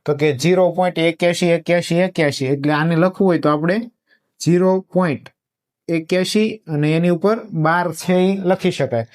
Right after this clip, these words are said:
આ એક્યાસી છે એ રિપીટ થાય એટલા માટે. તો આ જે સંખ્યા મળી આપણને, કેવી મળી? તો કે અનંત આવૃત મળી. અનંત આવૃત. હવે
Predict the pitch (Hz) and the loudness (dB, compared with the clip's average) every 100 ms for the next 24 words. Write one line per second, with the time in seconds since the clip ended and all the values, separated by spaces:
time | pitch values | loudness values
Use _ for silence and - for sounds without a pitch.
0 | - _ - 143 151 165 185 180 175 160 | -20 _ -2 0 0 0 0 0 0 0
1 | 185 180 170 180 180 156 180 165 170 151 | 0 2 2 2 0 -2 -2 0 0 0
2 | 131 113 113 - - _ 147 147 160 160 | -2 -6 -10 -16 -20 _ 0 2 2 2
3 | 180 175 180 185 180 190 185 160 156 151 | 0 0 0 2 2 2 2 0 0 -2
4 | 156 196 202 190 165 151 151 147 160 190 | 0 2 2 2 0 -2 0 0 2 0
5 | 220 - - 160 170 165 160 151 147 117 | -2 -8 -4 0 2 0 0 0 0 -2
6 | 104 _ _ _ _ _ _ _ _ _ | -8 _ _ _ _ _ _ _ _ _
7 | _ _ _ _ _ _ _ _ _ _ | _ _ _ _ _ _ _ _ _ _
8 | _ _ _ _ _ _ _ _ _ _ | _ _ _ _ _ _ _ _ _ _
9 | _ _ _ _ _ _ _ _ _ _ | _ _ _ _ _ _ _ _ _ _
10 | 147 151 180 190 - 151 156 147 123 - | -4 -2 -2 -4 -6 -2 0 0 -4 -8
11 | _ _ _ _ _ 139 160 190 202 | _ _ _ _ _ -2 0 0 0